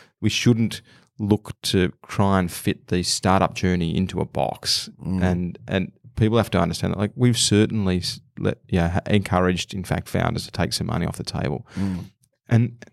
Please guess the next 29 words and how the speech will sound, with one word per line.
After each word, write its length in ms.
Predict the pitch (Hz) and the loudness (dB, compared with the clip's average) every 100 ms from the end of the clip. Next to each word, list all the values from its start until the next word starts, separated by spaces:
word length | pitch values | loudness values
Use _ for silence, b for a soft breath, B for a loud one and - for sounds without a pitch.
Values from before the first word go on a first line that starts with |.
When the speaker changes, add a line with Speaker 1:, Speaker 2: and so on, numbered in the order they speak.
| _ | _
Speaker 1:
that's 300 | 143 165 165 | 0 2 2
not 160 | - | 2
because 280 | 135 117 98 | 2 2 4
we're 120 | 101 | 4
bleeding 300 | 92 92 87 | 2 0 -2
hearts. 420 | 82 87 92 - | -2 0 2 0
It's 100 | - | -6
because 300 | - 135 120 | -6 -4 -2
we're 80 | 110 | -4
protecting 420 | 92 - - 90 | -4 -4 -6 -2
our 120 | 87 78 | -2 -2
investment. 580 | 80 82 - 80 - - | -2 -4 -2 -6 -8 -6
Speaker 2:
Yeah. 200 | 90 80 - - - _ _ _ _ B B B | -6 -6 -8 -18 -20 _ _ _ _ B B B
A-, 160 | 156 170 | 0 4
and 100 | 175 | 4
I, 80 | 160 | 6
and 160 | 160 | 6
I 80 | 156 | 4
think 220 | - 170 | 4 4
a 20 | |
lot 160 | 143 123 | 6 4
of 60 | 110 | 4
people 420 | 120 104 101 98 | 2 2 0 -2
are 80 | 101 | -4
short-sighted. 640 | - 107 - - 95 95 | -2 -2 -2 2 4 4
I 40 | 98 | 2
mean, 260 | 101 101 | 2 2
you 120 | 101 98 | 0 0
know, 180 | 90 | -2